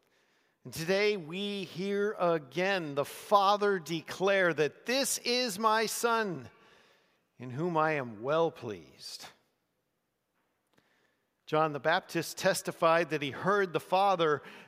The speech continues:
at Jesus' baptism, and now Peter and John do the same. For in our epistle lesson today, the Apostle Peter writes, "We were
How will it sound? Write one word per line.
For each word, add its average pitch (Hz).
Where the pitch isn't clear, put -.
at 147
Jesus' 147
baptism, 120
and 101
now 147
Peter 151
and 131
John 135
do 139
the 117
same. 131
For 165
in 196
our 190
epistle 190
lesson 180
today, 175
the 165
Apostle 170
Peter 175
writes, 170
"We 196
were 147